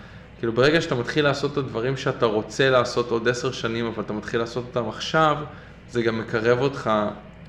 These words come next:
בצעדי ענק למטרות של עוד עשר שנים, אוקיי? אז, אה, אז מאוד כדאי להתחיל עכשיו, וכמו שאמרתי,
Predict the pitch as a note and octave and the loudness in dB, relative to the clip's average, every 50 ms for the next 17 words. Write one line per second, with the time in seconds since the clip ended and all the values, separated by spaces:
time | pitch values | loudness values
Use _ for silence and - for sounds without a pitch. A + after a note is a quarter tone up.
0 | - G#2+ A2 G#2+ - - A2 A2 G#2+ A#2 A#2 A#2 A2+ A#2 A#2+ A#2 - A#2+ G#2+ G#2+ | -6 -4 -4 -2 0 2 2 2 4 4 2 2 2 2 0 0 0 -2 -2 -2
1 | G#2 - A2 G#2+ A2 A2 G#2 - - G#2+ - - A2+ A2 G#2 A2 A2+ A2 - A#2+ | -2 -2 0 0 0 0 -2 -2 -4 -4 0 0 2 2 2 2 0 0 -2 -6
2 | A2+ A2 - - G#2+ G#2 G#2+ A2 A2 G#2 G2+ G#2 - - - - - - A2+ A#2+ | -8 -6 -6 -4 -4 -2 -2 -2 -4 -6 -6 -8 -10 -12 -14 -12 -8 -6 -4 -4
3 | B2+ C3+ C3+ - - - - - - - - - - - G#2 G#2 G#2+ G#2 G2+ G#2 | -4 -6 -8 -12 -16 -20 -20 -18 -20 -20 -20 -14 -8 -4 -2 -2 -2 -2 -2 -2
4 | G#2+ G#2 G#2 G#2 G#2 G2+ G#2 G#2 G#2 G#2 G2+ G2+ G2+ G2+ G2+ G2+ G2+ G2+ G2+ - | -2 0 0 0 0 0 -2 -2 -2 -2 -2 -2 -2 -4 -4 -4 -4 -6 -8 -10
5 | - - - - - - - - - - - - - - - - - - - - | -14 -18 -20 -20 -20 -20 -20 -18 -20 -20 -20 -20 -20 -20 -20 -20 -20 -18 -18 -18
6 | - - - - - - - - - - - - - A2+ A2 G#2+ B2 B2+ C3 C3+ | -18 -18 -18 -20 -20 -20 -20 -20 -20 -20 -14 -6 -4 -2 -2 2 6 8 8 8
7 | C3 - C3+ A#2+ A#2 A#2 A#2 A2 G#2 - - C3+ B2+ A#2 G#2 - - - C#3+ D#3 | 8 6 6 6 8 8 6 6 4 2 0 0 2 2 2 0 0 0 2 4
8 | F3+ G3 G3 G3+ - - - - - - C#3 D3 D3 - F3+ F3 F#3 G#3 A3 G#3+ | 4 4 2 0 -4 -10 -12 -12 -8 -4 -2 -2 0 2 4 6 6 6 6 6
9 | G#3+ - | 4 2